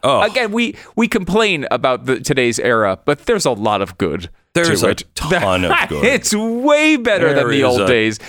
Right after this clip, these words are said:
Speaker 1: ton
Speaker 2: old
Speaker 1: of
Speaker 2: days
Speaker 1: good.
Speaker 2: sucked.
Speaker 1: Yeah.
Speaker 2: I mean, maybe we had better principles, but
Speaker 1: I mean,
Speaker 2: I mean, geez.
Speaker 1: say what you will about fentanyl. It is absolutely
Speaker 2: <laughs>
Speaker 1: deadly. But I've been in pain so bad, only fentanyl took away the pain. Or it didn't take away the pain. It just made me not care about it. It was like,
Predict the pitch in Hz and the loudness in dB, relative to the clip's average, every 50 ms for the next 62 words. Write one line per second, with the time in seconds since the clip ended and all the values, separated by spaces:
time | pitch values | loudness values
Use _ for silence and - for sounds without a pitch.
0 | - - - 240 254 262 107 101 - 254 226 208 196 175 - - - - - - | -6 -4 -2 0 0 0 0 0 0 0 0 0 0 -2 -2 -4 -2 -2 -2 -2
1 | - - - - 392 349 480 440 - 202 190 196 - - 98 101 95 85 71 62 | -2 -2 0 2 2 4 4 4 2 2 0 -2 -4 -4 -2 -2 -2 -2 -4 -6
2 | - _ _ _ _ _ _ _ _ _ _ _ - 240 233 233 208 208 240 277 | -10 _ _ _ _ _ _ _ _ _ _ _ -2 0 0 0 0 0 0 0
3 | 285 294 262 220 190 196 190 160 185 196 180 160 131 - - 196 214 185 - 147 | 0 0 0 2 2 2 0 0 0 0 0 -2 0 0 0 0 0 0 -2 -2
4 | 123 123 113 110 107 - - - 143 156 175 147 143 147 147 147 139 143 143 143 | 0 0 0 0 0 -2 -2 -2 0 0 0 0 0 -2 -2 -2 -2 -2 0 0
5 | 143 139 135 127 - 175 220 269 277 - - 185 196 220 240 240 208 - - 156 | -2 -2 -4 -6 -4 -2 -2 0 0 0 0 0 0 2 2 0 0 0 0 0
6 | 135 131 131 139 151 139 113 110 107 107 92 - - 123 110 117 120 120 120 123 | 2 2 2 2 0 0 0 0 0 -2 -2 -4 -4 -4 -4 -4 -2 0 2 2
7 | 135 127 139 135 - - - 202 135 135 127 123 131 127 - - 156 135 135 135 | 2 2 0 -2 -2 -4 -6 -6 -6 -6 -4 -4 -4 -4 -4 -4 -2 -2 -2 -2
8 | 107 107 104 95 76 143 127 107 107 117 165 170 135 143 147 170 170 - - - | -2 -2 -4 -4 -4 -4 -4 -2 -2 -2 -2 -2 -2 -2 -2 -4 -4 -6 -10 -18
9 | _ _ _ _ _ _ - 101 123 123 120 - - - 110 127 170 185 131 101 | _ _ _ _ _ _ -6 -2 0 0 0 -2 -4 -4 -4 -2 -2 -4 -6 -6
10 | - 139 151 180 175 147 117 107 98 - - 107 101 98 95 87 - - 113 101 | -4 -2 -2 -2 -2 -2 -2 -2 -4 -4 -4 -4 -4 -4 -4 -4 -4 -2 -2 -2
11 | 95 82 98 98 95 90 90 87 - - - 120 123 127 131 123 117 110 - - | -2 -2 -2 -2 -2 -2 -4 -6 -6 -4 -2 0 0 2 0 0 -2 -2 -2 -4
12 | 120 120 - 104 104 95 92 87 - - 110 101 - 107 95 95 92 92 92 90 | -4 -4 -4 -4 -2 -2 -2 -2 -2 -4 -6 -4 -2 -2 -2 0 0 0 -2 -2
13 | 90 73 78 76 - 98 101 98 98 107 113 - - 143 147 160 175 165 139 147 | -2 -4 -6 -8 -6 -4 -4 -4 -4 -4 -4 -4 -2 -2 -2 -2 -2 -4 -4 -4
14 | 127 101 - 98 87 67 - 69 67 62 - - - 85 80 95 127 123 165 170 | -6 -6 -6 -6 -8 -8 -8 -10 -12 -12 -14 -10 -8 -6 -4 -4 -4 -2 -2 -2
15 | - - 143 135 127 113 113 110 104 104 107 110 - - - - 107 101 101 98 | -2 -2 -4 -4 -2 -2 -2 -2 0 0 -2 -4 -6 -8 -8 -6 -6 -4 -4 -2
16 | 98 98 101 107 110 101 107 107 107 98 90 | -2 0 0 0 0 0 0 0 0 -2 -2